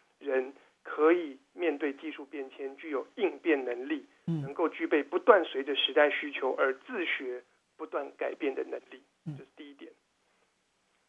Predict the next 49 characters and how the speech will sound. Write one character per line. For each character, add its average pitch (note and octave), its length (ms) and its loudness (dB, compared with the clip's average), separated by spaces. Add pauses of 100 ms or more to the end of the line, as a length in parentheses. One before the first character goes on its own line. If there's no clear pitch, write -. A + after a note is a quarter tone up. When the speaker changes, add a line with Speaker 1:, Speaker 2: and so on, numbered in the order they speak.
(220)
Speaker 1:
第 D#4 100 10
二 D#4+ 140 12
点 D3 260 6
呢， C#3+ 260 2 (300)
其 A#3+ 140 -8
实 D4 100 10
我 G3+ 140 12
们 D#3+ 160 6
来 E3 140 6
看， - 360 4 (380)
其 A3+ 80 -12
实 B3 80 -6
政 C#4 260 6
府 C#4+ 220 -6
对 B3+ 220 6
于 E3 440 -2
这 G#3 120 2
个 D3+ 580 10
人 D3+ 260 4
的 A3 120 12
工 G#3+ 260 2
作 G#3 180 10
有 C3+ 80 4
各 A#3+ 160 4
种 C#3 160 -2
的 C3+ 80 2
管 B2 320 0
制， F#3+ 240 -4
包 D#3+ 200 6
括， D#3 400 8 (340)
呃， C#3 480 10
必 D#3 160 0
须 - 140 4
要 D3+ 100 12
给 C#3 160 4
员 B2+ 160 -4
工 C#3+ 140 6
多 D3+ 120 10
少 B2 140 2
的 - 100 2
福 - 280 -6
利 G3 240 4
啊， D3 200 10
然 C#3 120 8
后 D3 80 6
工 F3+ 260 4
时 - 200 -6
等 D3+ 240 2
等。 C3+ 200 4